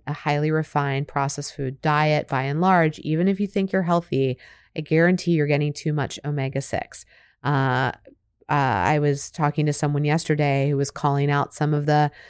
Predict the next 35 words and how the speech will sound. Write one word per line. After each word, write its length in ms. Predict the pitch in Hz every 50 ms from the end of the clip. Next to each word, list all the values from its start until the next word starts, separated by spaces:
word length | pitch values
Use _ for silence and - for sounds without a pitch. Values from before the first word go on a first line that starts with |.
| - _ _ _ _ _ _ _
you 80 | 160 156
know, 300 | 160 147 147 143 143 120
health 340 | 87 - - 185 185 180 -
food 260 | - 190 175 170 156
chains 400 | - - 170 156 156 156 156 -
and 100 | 151 156
salad 420 | - - 165 151 156 165 170 160 156
bar 220 | 151 147 147 151
chains, 760 | 143 - - 156 151 147 143 143 143 143 143 143 143 - - - - - - _ _ _ _
uh, 280 | 135 143 147 147 147 - -
and 220 | 151 156 151 156
healthy 340 | 156 175 175 170 - 190 180
grocery 420 | 160 - 170 170 170 - - 180
stores 380 | 165 - - 160 156 156 156 156
that 120 | 151 107
we 140 | - 165 -
all 300 | - 190 202 214 233 247
know 180 | 247 254 247 254
and 140 | 247 240
love. 320 | 247 240 214 190 180 175 175
I 140 | - - 175
will 120 | 170 175
not 220 | 180 185 190 -
name 180 | - 185 190 190
names 300 | 202 202 196 190 185 175
at 80 | 165 -
this 160 | 165 - -
moment, 500 | 175 180 190 202 190 185 165 139 - -
but 180 | 160 160 -
who 200 | 165 165 175 170
are, 500 | - - 151 160 165 165 160 160 160 156 - - - - - _ _ _ _
um, 320 | - 170 165 160 160 156 143
using 420 | 165 170 196 220 226 277 269 233
universally 1000 | 208 196 190 180 160 160 165 165 - 185 180 170 160 156 147 147 147 143 147 - - _ _ _
these 460 | _ 170 170 160 156 151 151 - -